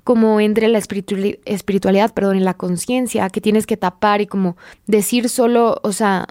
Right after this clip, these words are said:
no, di lo que es, la verdad te da. Benito Juárez decía que la verdad,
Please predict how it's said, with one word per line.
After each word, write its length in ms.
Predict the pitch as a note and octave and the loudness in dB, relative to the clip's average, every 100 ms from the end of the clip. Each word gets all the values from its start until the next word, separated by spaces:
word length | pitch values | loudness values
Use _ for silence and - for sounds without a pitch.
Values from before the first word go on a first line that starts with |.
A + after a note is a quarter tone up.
| - | -4
no, 560 | G#3+ A#3+ B3+ G3 G3 - _ | 0 2 0 -2 -8 -20 _
di 200 | G3 A#3 | -4 2
lo 180 | C4 C4+ | 2 2
que 320 | A#3 A#3+ B3 | 0 2 2
es, 120 | G3+ | 0
la 140 | G#3+ G3 | -2 0
verdad 380 | G3 G3+ A#3 - | 0 2 0 0
te 140 | C4+ | 0
da. 140 | C4 - | 0 -4
Benito 500 | G3+ F#3+ C4 E4 G4 | -4 0 2 2 2
Juárez 320 | - D4+ D4 | 2 0 0
decía 300 | B3+ - G3+ | 0 0 -2
que 120 | G#3+ A3 | 0 2
la 140 | F#3 | 2
verdad, 320 | E3+ E3 - | 0 -4 -6